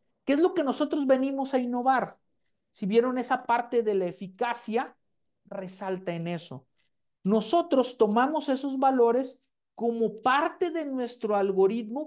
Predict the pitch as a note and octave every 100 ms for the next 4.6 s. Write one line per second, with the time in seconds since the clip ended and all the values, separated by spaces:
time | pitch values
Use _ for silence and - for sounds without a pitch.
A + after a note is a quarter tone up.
0 | - A3+ G#3 G3+ G#3 G#3+ G#3 D#4+ F#4+ D4+
1 | A#3+ A#3 A#3 A3 A3 - G3 F3+ F#3 G3
2 | C#4+ - _ _ _ E3 G3 A3 - G3+
3 | G#3 G#3+ A3 A3+ G#3 G3+ F#3+ F3+ F3 F3
4 | D3+ F3 E3 - B2+